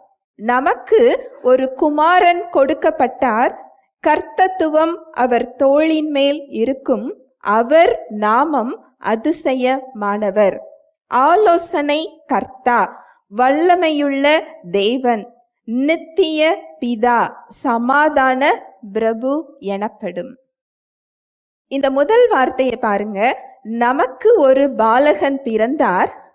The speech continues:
நமக்கு ஒரு குமாரன் கொடுக்கப்பட்டார்." ஏசாயால ஒரு வசனத்துல சொல்லப்பட்டிருக்கும்.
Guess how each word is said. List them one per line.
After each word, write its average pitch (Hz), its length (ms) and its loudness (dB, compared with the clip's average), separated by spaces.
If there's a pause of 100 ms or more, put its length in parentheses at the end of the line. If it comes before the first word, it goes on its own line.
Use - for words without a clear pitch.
(180)
நமக்கு 403 680 2
ஒரு 294 560 2 (140)
குமாரன் 302 920 0 (100)
கொடுக்கப்பட்டார்." - 1040 -6 (1040)
ஏசாயால 233 760 0
ஒரு 208 180 -2
வசனத்துல 262 440 -4
சொல்லப்பட்டிருக்கும். 254 920 -4